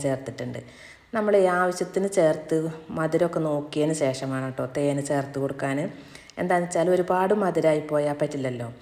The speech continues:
അപ്പോൾ ഞാൻ രണ്ട് പ്രാവശ്യമായിട്ടാണ് തേൻ ചേർത്തത്. പിന്നെ അതിലേക്ക് ഇഞ്ചിയും വെളുത്തുള്ളിയും ചതച്ചതും ചേർത്തു. ഇനിയിപ്പോൾ ഇത് നന്നായി ഇതിലൊന്ന് മിക്സാക്കി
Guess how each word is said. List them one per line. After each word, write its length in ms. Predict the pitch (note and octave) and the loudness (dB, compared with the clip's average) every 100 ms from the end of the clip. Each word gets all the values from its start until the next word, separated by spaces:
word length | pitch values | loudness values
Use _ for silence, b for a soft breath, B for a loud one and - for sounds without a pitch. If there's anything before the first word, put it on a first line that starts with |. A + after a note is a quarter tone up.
| B B B | B B B
അപ്പോൾ 160 | - G3+ | -2 0
ഞാൻ 140 | F#3+ G3 G3 - F#3+ | 2 0 -2 -2 2
രണ്ട് 200 | F#3+ G3 | 2 2
പ്രാവശ്യമായിട്ടാണ് 600 | G3 D#3+ C#3+ D3 D3 C#3+ D3+ | 4 2 2 -2 0 -2 -2
തേൻ 180 | D#3 C#3+ C3+ | 0 0 -2
ചേർത്തത്. 420 | C#3 C3 - B2+ - - B B B | -4 -4 -6 -10 -10 -14 B B B
പിന്നെ 180 | F3+ F#3 | -2 0
അതിലേക്ക് 360 | F3+ E3 D#3 F3 F3 | 2 2 0 0 -2
ഇഞ്ചിയും 260 | D3 D#3+ D#3 | 0 -2 -2
വെളുത്തുള്ളിയും 400 | C#3+ D3 C#3 C#3 | -2 -4 -4 -2
ചതച്ചതും 460 | C#3+ C3+ C3+ C3 C#3 | -2 -4 -6 -6 -4
ചേർത്തു. 360 | C#3 C#3 - D#3+ - B B B B | -4 -6 -4 -4 -4 B B B B
ഇനിയിപ്പോൾ 260 | A#3+ A#3 | 0 4
ഇത് 60 | G#3+ G#3+ | 4 4
നന്നായി 360 | F3+ D#3+ D#3 D3+ | 2 2 2 2
ഇതിലൊന്ന് 320 | C#3+ C#3 D3+ | 2 0 0
മിക്സാക്കി 540 | E3+ E3+ D3 C3+ - | -2 -2 -4 -4 -4